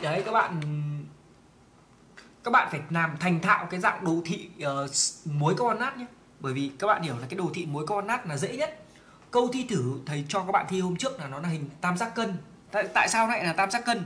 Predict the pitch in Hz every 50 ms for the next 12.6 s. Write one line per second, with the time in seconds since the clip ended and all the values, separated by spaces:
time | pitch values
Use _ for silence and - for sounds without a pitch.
0 | - - 139 135 135 139 135 165 170 - 214 202 208 202 196 180 - 285 277 -
1 | 156 139 143 143 202 190 175 180 185 180 165 165 190 247 247 - - - - -
2 | - - - - - - - - - - - - - - - - - - - 180
3 | 180 196 170 135 143 139 - 160 147 - 185 180 180 180 190 180 170 160 156 143
4 | 143 139 135 131 - - - - - - - - - - - - - - - -
5 | - - - 170 165 175 175 165 170 175 233 226 - 202 185 175 151 139 135 127
6 | 131 143 139 - 170 175 151 139 131 139 143 147 165 - - 180 165 151 147 143
7 | 135 131 139 135 135 135 131 135 139 131 131 143 165 180 - - - - - -
8 | - - - - - - - - - - - - - - - - - - - -
9 | - - - - - - - - - - - - - - 131 131 127 123 160 156
10 | 139 131 143 143 139 135 - - - - - - - - - - - - - -
11 | - - - - - - - - - - - - 135 135 139 147 151 - - -
12 | - - - 139 139 156 175 170 151 - -